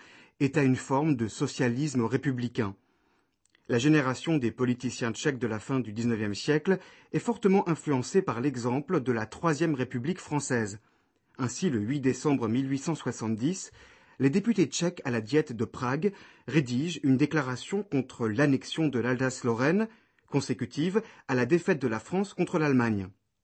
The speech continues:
Ils y évoquent la patrie des libertés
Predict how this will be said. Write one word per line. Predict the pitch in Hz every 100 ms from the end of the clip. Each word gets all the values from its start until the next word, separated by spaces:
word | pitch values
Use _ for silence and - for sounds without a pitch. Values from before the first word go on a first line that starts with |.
| _ _ _ -
Ils | 135 120 127
y | 123
évoquent | 107 120 143 -
la | 110
patrie | - 117 - - 139
des | 120
libertés | 104 113 113 110 - 127 175